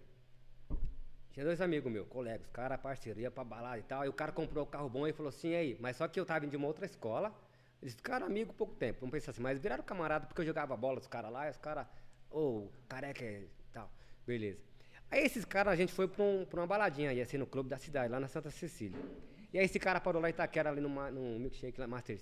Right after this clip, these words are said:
não, nem lembro mais o nome do, do lugar lá que a gente ficou mais firme e tal. E os caras parou lá e me pegam um baseado lá, montou um baseado e tal. "Ô,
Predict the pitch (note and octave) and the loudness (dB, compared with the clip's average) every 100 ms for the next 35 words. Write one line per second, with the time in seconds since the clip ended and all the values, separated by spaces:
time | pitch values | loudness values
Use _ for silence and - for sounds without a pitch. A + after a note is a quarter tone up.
0 | - C#3+ D#3 G3+ G3 D3+ D3 B2+ B2 A#2+ | -4 2 4 6 4 4 2 2 2 2
1 | G#2+ G2+ - - - - - - - - | 2 -2 -6 -18 -18 -16 -16 -16 -14 -10
2 | - - - G2+ A2 A2 A2+ A2+ A#2+ A#2+ | -10 -10 -6 0 2 6 6 6 4 0
3 | G#2 G#2+ G#2 - A#2 G#2+ C3 - - - | -2 0 0 0 -2 0 -4 -6 -16 -16
4 | - - - F3 F3 D3+ D#3 F#3+ G3 D#3 | -14 -10 0 0 2 2 2 2 0 -4
5 | - - A#2+ C3 A#2 A#2+ G#2+ A#2 A#2 A#2+ | -10 -10 -6 -4 -2 -2 -4 -4 -4 -4
6 | C3 A2+ A2 G#2 A2 G2+ G#2 - F#2 - | -6 -8 -10 -12 -12 -14 -16 -16 -16 -18
7 | - - - - - - - - - - | -20 -20 -20 -20 -20 -20 -20 -20 -20 -20
8 | - D#3+ A#2+ | -12 -8 -6